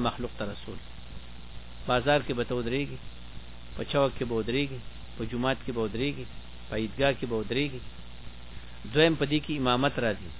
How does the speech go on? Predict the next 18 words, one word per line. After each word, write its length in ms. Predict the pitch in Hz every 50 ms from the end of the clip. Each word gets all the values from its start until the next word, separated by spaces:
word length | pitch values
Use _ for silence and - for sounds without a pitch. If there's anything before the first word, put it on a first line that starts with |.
| - - - - - - - - - - - - - - - - - - - - - - - - - - - - - - - 117 127
امام 300 | 135 147 156 165 160 151 123
هغه 300 | 113 156 160 165 151 143
دی 140 | 117 107 87 80 - - - - - - - -
چې 100 | - - -
په 60 | - 120 120
منبر 260 | 120 120 120 123 135 139
باندې 280 | 131 131 123 120 117 110
ودرېږي، 420 | 107 98 113 123 139 139 135 131 - - - - - - - - - - - - 117
محراب 340 | 110 95 98 120 123 131 127 - -
کې 40 | 131
ودرېږي. 420 | 117 104 113 123 139 143 131 127 117 - - - - - - - - - - - - - - - - - - - - - - - - - - - - - - - - - - 101 101
دریم 240 | 139 160 170 170 151
په 100 | 131 143
دې 120 | 143 160 160
کې 80 | - 151
به 120 | 135 139
حاکمیت 580 | 120 - 131 120 - - 131 135 143 156 165 - 147
راځي. 320 | 131 117 107 95 92 92